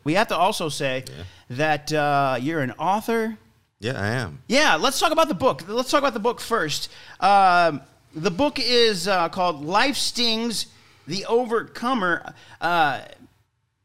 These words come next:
Speaker 1: didn't understand why it was called, uh, Life Stings and still, until I read the story about the, the Hornets. What were
Speaker 2: Yeah,
Speaker 1: those
Speaker 2: yeah,
Speaker 1: called?
Speaker 2: yeah.
Speaker 1: The, they weren't murder, murder hornets, but they might as well have been.
Speaker 2: Yeah, yeah, Agent Hornets.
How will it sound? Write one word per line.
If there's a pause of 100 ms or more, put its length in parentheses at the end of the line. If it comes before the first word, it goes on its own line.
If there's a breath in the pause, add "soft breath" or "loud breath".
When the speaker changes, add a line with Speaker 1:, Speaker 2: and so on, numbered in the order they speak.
(220)
Speaker 1:
didn't
understand
why
it
was
called,
uh,
Life
Stings
and
still,
until
I
read
the
story
about
the,
the
Hornets.
What
were
Speaker 2:
Yeah,
Speaker 1:
those
Speaker 2:
yeah,
Speaker 1:
called?
Speaker 2:
yeah.
Speaker 1:
The,
they
weren't
murder,
murder
hornets,
but
they
might
as
well
have
been.
Speaker 2:
Yeah,
yeah,
Agent
Hornets.